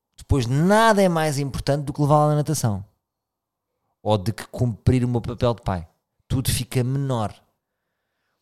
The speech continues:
E agora que vocês não têm filhos, pensam assim, "Ei, que seca, será assim?" Mas não vejam como uma logi-, não vejam como uma vitória logística dos filhos. É, é,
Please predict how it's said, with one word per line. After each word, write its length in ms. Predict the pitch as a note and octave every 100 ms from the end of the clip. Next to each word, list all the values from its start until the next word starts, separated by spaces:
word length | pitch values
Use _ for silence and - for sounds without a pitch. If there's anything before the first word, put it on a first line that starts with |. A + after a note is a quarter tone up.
| _ _ _
E 100 | A2
agora 180 | B2+ C3
que 40 | B2
vocês 180 | A#2+
não 60 | A#2
têm 140 | A2+
filhos, 160 | G#2 G2
pensam 160 | F#2 E2
assim, 120 | -
"Ei, 360 | - D3 G2 D#2+ -
que 80 | -
seca, 420 | - A2 A#2+ F#2
será 300 | - G#2+ G#2+
assim?" 360 | G2+ - E2+ - _ _ _ _ _ _ _ _ _ -
Mas 140 | A2+
não 140 | C#3+
vejam 320 | C#3 D#3 D#3+ D#3
como 280 | D3 D#3
uma 180 | D#3+ D#3+
logi-, 420 | D#3 C#3 A2 C3+ - _ _
não 120 | A#2+
vejam 240 | C3 C#3 C#3
como 220 | C3 C3+
uma 120 | C3
vitória 380 | A#2+ - C#3+ C3
logística 640 | B2+ G#2+ C#3+ C#3+ B2 B2+
dos 120 | A#2 G2
filhos. 400 | B2 A#2+ F2+ F#2+
É, 140 | G2
é, 360 | G2+ G2 F#2+